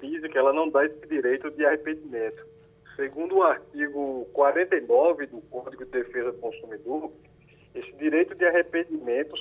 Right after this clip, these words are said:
somente é efetuado em compras realizadas fora do estabelecimento comercial. Pode ser pela internet, é, por telefone, catálogo, né? Aquelas revistas. Aí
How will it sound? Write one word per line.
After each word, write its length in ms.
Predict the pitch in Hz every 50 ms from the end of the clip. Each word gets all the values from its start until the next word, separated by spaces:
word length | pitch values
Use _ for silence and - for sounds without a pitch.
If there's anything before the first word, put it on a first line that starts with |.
| -
somente 760 | - 170 160 147 143 139 147 165 190 208 214 208 - - 175
é 160 | 160 147 147
efetuado 800 | 147 147 - 147 147 147 151 147 123 113 110 113 123 143 160 160
em 80 | 165 160 - -
compras 580 | - 135 143 147 156 151 - 160 160 160 156 151 - -
realizadas 760 | 151 151 147 147 151 143 131 123 131 135 147 147 147 143 135 - - - - -
fora 260 | 143 151 170 175 175
do 160 | 170 170 175
estabelecimento 880 | 170 - - 175 170 165 160 151 170 - - - 151 131 131 139 147 -
comercial. 800 | - 156 151 151 147 - - 165 139 120 117 117 113 113 - - - - - _ _ _ _ _ _ _ _
Pode 240 | - - 131 127 - -
ser 180 | 151 143 139 -
pela 160 | 156 147 147
internet, 920 | 143 147 160 147 127 110 110 110 117 120 120 131 139 143 139 131 123 127 127 131
é, 420 | 127 120 113 113 113 110 113 110 107 - -
por 120 | 127 - - -
telefone, 880 | - 139 135 135 123 - - - - 120 120 135 147 151 151 147 135 127
catálogo, 1040 | - - - 127 123 123 - - - 123 120 131 139 147 143 135 127 117 113 117 120 117
né? 160 | 120 131 143 - - - _ _ _ _
Aquelas 220 | - 117 117 117
revistas. 720 | 113 127 120 110 110 113 120 127 147 156 - - 117 110 - - - - - - _ _ _ _ _ - _ _ -
Aí 280 | - 113 120 135 160